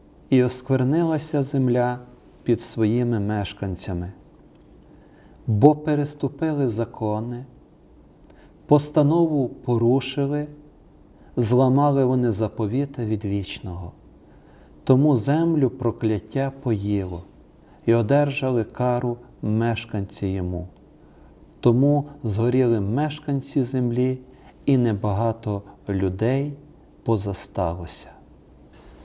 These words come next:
Сьогодні часто така з'являється думка в людей, що в всіх бідах, які відбуваються на землі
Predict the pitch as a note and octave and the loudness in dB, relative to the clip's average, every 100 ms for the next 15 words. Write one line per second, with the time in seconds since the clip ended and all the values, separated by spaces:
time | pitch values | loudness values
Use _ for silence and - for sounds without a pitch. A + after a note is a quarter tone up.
0 | - - - - - - - - C#3 F3 | -20 -20 -20 -20 -20 -20 -10 4 6 6
1 | F#3 F3 E3+ D#3+ D#3+ D#3+ - - - E3+ | 4 2 0 0 0 -4 -14 -18 -6 -2
2 | E3 D#3+ - - C3+ B2+ - - - - | 0 -2 -6 -2 0 0 -6 -16 -20 -10
3 | - - C#3+ B2+ A#2+ B2 C#3 C3+ B2 - | -8 -2 0 2 2 4 2 2 -2 -4
4 | A2+ F#2+ B2+ E3 D#3 - A#2+ G#2 G2+ F2 | -4 0 0 0 -2 0 0 2 0 -2
5 | F#2+ F2 E2 D#2 - - - - - - | -2 -2 -2 -6 -12 -20 -20 -20 -20 -20
6 | - - - - - A2+ G2+ - - - | -20 -20 -20 -4 2 2 2 -6 -4 2
7 | C#3+ A2+ F#2+ B2+ C#3+ A#2 G#2 - F#2 - | 4 2 0 0 0 0 -6 -8 -10 -6
8 | - A#2 G#2+ G2 F#2+ - - - - - | 0 2 2 -2 -14 -20 -20 -20 -20 -18
9 | E3 A2+ G2+ G#2+ A2 B2 A#2 A2 - - | -6 -2 0 0 2 2 0 -2 -8 -6
10 | G#2 G2+ A2 G2+ G#2+ G2 G#2 A2+ G2+ | -4 -2 -2 -2 -2 -2 0 0 -2